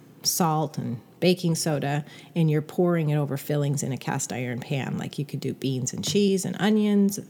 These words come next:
beef to make, like, this chili pie. You could do tuna and peas. You could do salmon and spinach. You could even do, uh, we have variations of the im-, sourdough impossible pie where you're making, like, brownies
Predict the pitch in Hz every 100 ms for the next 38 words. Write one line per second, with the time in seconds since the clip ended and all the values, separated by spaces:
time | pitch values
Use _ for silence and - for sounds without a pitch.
0 | 139 - 202 208 202 - 151 143 - 139
1 | - 127 - - - - - 208 202 180
2 | 196 185 170 170 180 - - - - 175
3 | 156 139 143 143 131 131 - - - -
4 | - - - - - 208 202 175 143 131
5 | - 220 208 202 185 151 147 135 127 -
6 | 160 151 135 147 - - - 247 226 220
7 | 170 156 147 143 147 147 139 143 143 -
8 | - - - - 151 147 147 147 156 160
9 | 151 151 165 160 147 139 143 135 - -
10 | - 160 143 139 131 131 139 143 - -
11 | 139 131 76 73 - 135 - 127 113 -
12 | - 165 139 131 - -